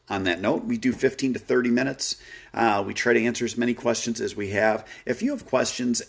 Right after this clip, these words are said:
and you're watching this after, when it's no longer live but just a video, <coughs> um, please put your questions in as a comment. We will try to answer them at a later date. Um, our show is, uh, our, our podcast is, uh, the Sporting Dog Adventures Podcast.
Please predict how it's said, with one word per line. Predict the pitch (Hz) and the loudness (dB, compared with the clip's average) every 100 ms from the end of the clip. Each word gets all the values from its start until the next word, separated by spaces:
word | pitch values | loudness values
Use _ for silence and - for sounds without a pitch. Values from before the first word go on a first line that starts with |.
| - | -2
and | 120 | 2
you're | 120 117 | 4 4
watching | 110 107 107 104 | 4 2 0 -6
this | 92 | -8
after, | - 95 98 - 113 | -2 -2 -2 -2 -2
when | 104 90 | -2 -4
it's | 80 | -6
no | 107 | -4
longer | 98 95 104 92 | -2 -2 0 -2
live | 87 82 104 | 0 -2 -2
but | 101 | -4
just | - 92 - | -6 -6 -2
a | 90 | 0
video, | 87 90 110 117 - - - | 2 2 2 -2 -12 -20 -20
<coughs> | _ - - - | _ -4 -2 2
um, | 135 107 | 2 2
please | 107 156 151 107 - - - - _ | -2 -2 0 0 -2 -8 -20 -20 _
put | - 170 - | -2 -2 0
your | 139 | -4
questions | - 135 113 123 113 | 0 0 2 -2 -2
in | - 113 | -2 -2
as | 98 | -2
a | |
comment. | - 98 95 92 - | -6 -6 -4 -4 -6
We | 98 | -6
will | 95 | -6
try | - 98 | 0 2
to | 87 | 2
answer | 90 95 87 95 | 0 -4 -2 -4
them | 87 85 | -4 -4
at | 85 | -6
a | 85 | -6
later | 90 90 85 80 | -2 -2 -2 -4
date. | 82 80 90 - - - - - - | -4 -4 -4 -10 -16 -18 -16 -16 -8
Um, | - 101 104 101 98 95 - | 0 2 2 0 -4 -10 -6
our | - 107 | -2 0
show | - 123 127 131 | 4 4 6 6
is, | 117 107 104 101 101 | 4 2 2 2 2
uh, | 95 | 0
our, | 98 - 101 - | 0 -6 -6 -10
our | - 120 - _ _ | -8 -10 -10 _ _
podcast | 120 123 - 120 117 - | 0 0 2 2 2 0
is, | 107 98 | 0 0
uh, | 101 | -2
the | - | -4
Sporting | - - 117 113 | -4 2 4 4
Dog | 113 113 | 2 0
Adventures | 107 117 113 | -2 -6 -6
Podcast. | - 131 135 143 135 131 | 0 2 2 4 2 0